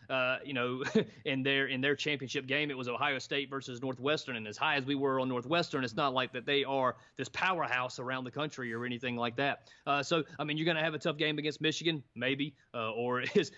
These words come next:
or is Jim Harbaugh just gonna continue to, to choke away Ohio State games? Uh, you got Penn State there, who may be elite next year, maybe not <laughs> elite next year. Uh, we'll see what happens there.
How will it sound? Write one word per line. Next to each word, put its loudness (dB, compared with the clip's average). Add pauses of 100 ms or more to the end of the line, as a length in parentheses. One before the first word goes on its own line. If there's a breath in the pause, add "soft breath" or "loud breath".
or 0
is -2
Jim 0
Harbaugh 2
just -6
gonna -4
continue -4
to, -2
to -10
choke 0
away 4
Ohio 2
State 2
games? 0 (240 loud breath)
Uh, 0
you -2
got 0
Penn -2
State 0
there, 2
who -2
may 2
be 2
elite 2
next -2
year, 6
maybe 2
not 2
<laughs> -18
elite 4
next -2
year. 6 (240 loud breath)
Uh, 6
we'll 0
see 2
what 2
happens 0
there. 4